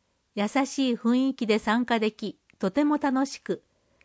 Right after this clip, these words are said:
子供にバイオリンなどの生の音を聞かせられてよかった。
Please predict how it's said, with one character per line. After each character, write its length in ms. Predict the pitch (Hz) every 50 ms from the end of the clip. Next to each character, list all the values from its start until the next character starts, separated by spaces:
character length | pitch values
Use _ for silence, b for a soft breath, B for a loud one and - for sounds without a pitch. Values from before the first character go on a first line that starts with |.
| _ _ _ _ _
子 140 | - 247 240
供 240 | 294 311 294 294 294
に 160 | 285 285 247
バ 160 | 226 226 247
イ 100 | 285 302
オ 80 | 302 302
リ 120 | 294 285
ン 120 | 285 285
な 120 | 285 285 269
ど 100 | 247 220
の 200 | 202 196 190 170
生 280 | 180 226 294 330 330
の 140 | 294 254 220
音 300 | 208 208 - - 269 240
を 80 | 208 196
聞 120 | - -
か 120 | - 240 240
せ 140 | - 247
ら 120 | 226 220 220
れ 100 | 202 185
て 120 | - 175
よ 120 | 175 208 254
か 100 | - 262
っ 80 | 247 - _ _ _
た。 160 | - -